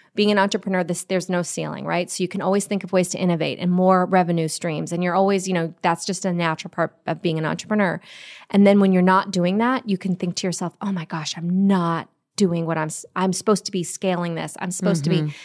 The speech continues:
Speaker 1: So I've been reeling that, that all these years I have to reel that urge in and keep, I've kept the business, um,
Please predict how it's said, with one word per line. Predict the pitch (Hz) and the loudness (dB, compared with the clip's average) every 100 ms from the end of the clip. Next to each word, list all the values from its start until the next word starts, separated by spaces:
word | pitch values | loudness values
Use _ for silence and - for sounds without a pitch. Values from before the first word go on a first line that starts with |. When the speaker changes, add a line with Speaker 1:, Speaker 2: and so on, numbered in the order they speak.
| - _ | -20 _
Speaker 1:
So | - 220 - | 0 2 4
I've | 208 233 254 233 | 4 6 4 4
been | 240 208 | 2 2
reeling | 175 180 180 180 | 2 4 4 4
that, | 175 170 160 _ _ | 4 2 0 _ _
that | - 165 160 _ _ _ _ - _ _ | 0 0 0 _ _ _ _ -20 _ _
all | 196 214 233 | 4 6 8
these | 233 214 | 6 6
years | 214 185 | 4 4
I | |
have | 180 180 | 2 0
to | 180 | -2
reel | 160 156 175 175 175 | -2 2 4 6 4
that | 160 160 160 | 2 0 0
urge | 180 165 170 - | -2 -2 -2 -4
in | - 170 151 156 | -2 -2 -2 -4
and | - 165 | -4 -6
keep, | - 196 190 | -4 -4 -4
I've | 170 180 - | -2 -4 -2
kept | - 196 - | -4 -4 -4
the | |
business, | 180 180 170 165 160 - - _ _ _ _ _ _ _ _ _ _ _ _ _ _ _ _ | -2 -2 0 -4 -4 -8 -14 _ _ _ _ _ _ _ _ _ _ _ _ _ _ _ _
um, | 202 175 160 156 | 0 0 0 -2